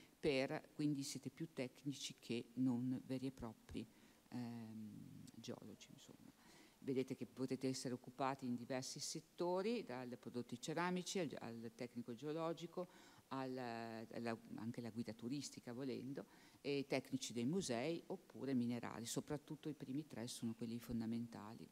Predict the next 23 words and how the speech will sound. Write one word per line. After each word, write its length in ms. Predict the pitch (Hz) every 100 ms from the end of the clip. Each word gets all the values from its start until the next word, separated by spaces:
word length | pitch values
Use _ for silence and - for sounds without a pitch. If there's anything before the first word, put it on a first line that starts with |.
| -
nella, 340 | 123 104 - - - -
per 140 | - -
quanto 280 | - -
riguarda. 500 | - 98 - - - - - - - - - - - -
Eh, 400 | 143 139 131 120
anche 320 | - 131 127 127
enti 300 | 123 127 143
pubblici, 640 | 175 151 165 208 - 220
anche 240 | 143 143
se, 380 | 135 143 147 -
come 180 | 135 147
dico, 260 | 139 -
la 100 | 156
laurea 300 | 131 123 120
triennale 800 | 120 147 165 127 117 123 139 147 -
non 320 | 123 120 117
ha, 160 | 123 110
non 240 | 120 135
ha 120 | 135 - -
un, 880 | 139 120 113 113 104 104 - -
non 180 | - 131
è 100 | 127 - - - - -
particolarmente 720 | 123 - 135 131 127 120